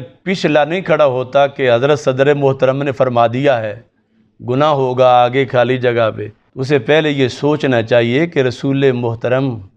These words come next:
सल्लल्लाहु अलैहि वसल्लम की शरीयत क्या है। ये मोजम कबीर तबरानी,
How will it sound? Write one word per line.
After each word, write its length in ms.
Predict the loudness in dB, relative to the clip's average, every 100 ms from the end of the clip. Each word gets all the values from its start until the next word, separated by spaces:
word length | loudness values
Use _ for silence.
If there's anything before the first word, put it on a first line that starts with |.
| _ _ _ -16
सल्लल्लाहु 440 | -4 -2 -2 -2 -2
अलैहि 140 | -2
वसल्लम 420 | -4 -4 0 -2 -2
की 220 | -4 -6
शरीयत 580 | -6 -6 -2 -2 -2 -6
क्या 200 | -6 -4
है। 200 | -4 -10 -14 -20 _ _ _
ये 200 | 0 0 0
मोजम 420 | 0 0 0 -4
कबीर 520 | 0 -2 -2 -6 -8 -4
तबरानी, 520 | -2 0 0 -2 -6